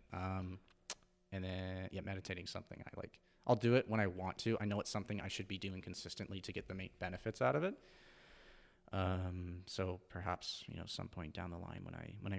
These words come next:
Speaker 2: really wanna, like, allocate my
Speaker 1: Yeah.
Speaker 2: time towards that, I will.
Speaker 1: Do you, do you eat first thing in the morning, or will you do it, like, so if you, you worked out this morning,
Speaker 2: Yep.
Speaker 1: did you eat before your workout, after your workout?
Speaker 2: I'll generally eat after, 'cause I'm a big,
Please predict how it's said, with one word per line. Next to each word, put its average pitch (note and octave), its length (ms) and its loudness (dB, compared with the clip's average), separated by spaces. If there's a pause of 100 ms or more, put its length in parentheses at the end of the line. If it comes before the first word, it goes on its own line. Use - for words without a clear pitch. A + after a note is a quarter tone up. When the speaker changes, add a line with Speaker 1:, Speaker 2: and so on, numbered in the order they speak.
Speaker 2:
really F#2 240 2
wanna, F2 200 -2
like, - 200 -6
allocate D#2 400 -4
my - 80 -2
Speaker 1:
Yeah. - 60 0
Speaker 2:
time F2+ 280 0
towards F2+ 560 -6
that, - 300 -2
I E2+ 100 -6 (140)
will. F#2 320 -2 (720)
Speaker 1:
Do G#2 80 0
you, G2 540 2 (280)
do - 80 0
you G2 100 4
eat F#2+ 220 -4
first A2+ 240 4
thing A#2 100 6
in A#2 60 6
the A2+ 80 6
morning, A#2+ 420 4
or F#2+ 140 8
will F2 140 6
you F#2+ 100 6
do F#2+ 160 4
it, F2+ 340 4
like, E2+ 320 -2
so - 160 4
if - 140 6
you, G#2+ 340 10
you G2 140 6
worked G2+ 220 8
out F2 120 10
this - 160 -4
morning, D#2 260 4
Speaker 2:
Yep. - 120 4
Speaker 1:
did F#2+ 160 6
you F2+ 300 8
eat F2+ 260 -2
before F#2 300 6
your F#2+ 80 8
workout, F#2+ 360 8
after E2+ 280 2
your F2 40 8
workout? E2 400 4 (280)
Speaker 2:
I'll C3 320 6
generally C3 360 0
eat C#3 200 -2
after, G#2+ 340 0
'cause A2+ 140 0
I'm A#2+ 80 6
a A2+ 40 6
big, A#2+ 300 8